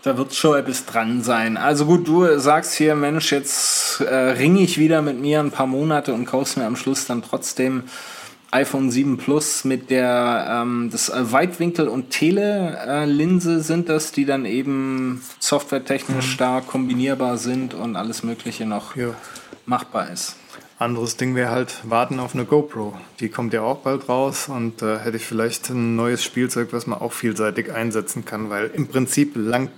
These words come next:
Speaker 2: dieses iPhone, was ich jetzt hab, natürlich.
Speaker 1: Ihr seht, er ringt schon mit sich. Ähm, gut.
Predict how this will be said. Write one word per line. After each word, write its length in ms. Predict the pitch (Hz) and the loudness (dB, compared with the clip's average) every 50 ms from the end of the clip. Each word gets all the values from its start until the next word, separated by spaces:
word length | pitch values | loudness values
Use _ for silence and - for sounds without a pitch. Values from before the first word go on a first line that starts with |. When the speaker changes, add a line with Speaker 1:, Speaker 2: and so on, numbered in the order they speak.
| - | -4
Speaker 2:
dieses 260 | 123 110 113 117 107 - | -2 -2 -2 -2 -2 -2
iPhone, 400 | 110 113 113 - - 120 113 110 | -2 -2 -2 -2 -4 -6 -4 -4
was 140 | 110 113 113 | -4 -4 -6
ich 160 | 117 113 - | -6 -8 -6
jetzt 300 | - 113 110 - - - | -6 -6 -6 -6 -6 -6
hab, 280 | 113 - - - - - | -6 -8 -8 -12 -12 -6
natürlich. 680 | 113 107 101 - - - 135 131 101 104 98 - - - - - - - - - - - - - - - - - - | -6 -6 -6 -4 0 2 4 4 4 0 -4 -8 -10 -12 -14 -18 -20 -20 -20 -18 -18 -18 -18 -18 -20 -20 -20 -6 -2
Speaker 1:
Ihr 120 | 139 143 | 0 2
seht, 220 | 123 143 156 151 - | 4 2 2 2 2
er 160 | 135 127 107 | 0 0 0
ringt 240 | 120 131 131 131 - | 0 -2 -2 -2 -4
schon 200 | - 120 113 107 | -4 -2 -2 -2
mit 140 | 107 98 | -4 -4
sich. 320 | - - 95 92 - - - - | -6 -6 -6 -6 -8 -10 -6 0
Ähm, 540 | - 131 135 135 139 143 143 143 143 139 110 - - - - - - - - - - - - - - - - _ _ _ _ _ _ _ _ - - - - - - | 2 4 4 4 4 2 0 0 -2 -2 -4 -8 -12 -14 -16 -16 -18 -18 -18 -20 -20 -20 -20 -20 -20 -20 -20 _ _ _ _ _ _ _ _ -20 -20 -20 -20 -10 2
gut. 360 | - 214 185 - - - - | 6 6 6 6 6 0 -4